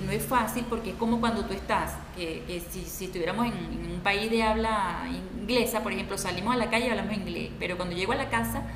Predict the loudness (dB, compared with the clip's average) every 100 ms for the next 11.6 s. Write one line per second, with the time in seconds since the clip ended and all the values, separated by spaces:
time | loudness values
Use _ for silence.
0 | -10 -10 -4 0 2 2 2 2 0 0
1 | -2 -4 -6 -2 -2 -2 -4 -4 -4 -4
2 | -6 -8 -8 -6 -8 -10 -12 -12 -12 -12
3 | -12 -14 -8 2 4 4 0 0 0 -2
4 | -4 -2 -2 -2 2 2 6 6 6 4
5 | 2 0 2 2 4 2 0 -2 -2 -2
6 | -2 2 4 2 -2 -10 -8 -6 -6 -4
7 | -2 -2 -4 -4 -4 -4 -6 -4 -4 -4
8 | -4 -6 -6 -6 -2 0 0 0 -2 -2
9 | -2 -2 -4 -4 -4 -4 -4 -4 -2 -2
10 | 0 2 2 0 -6 -10 -12 -12 -4 0
11 | 0 2 4 4 4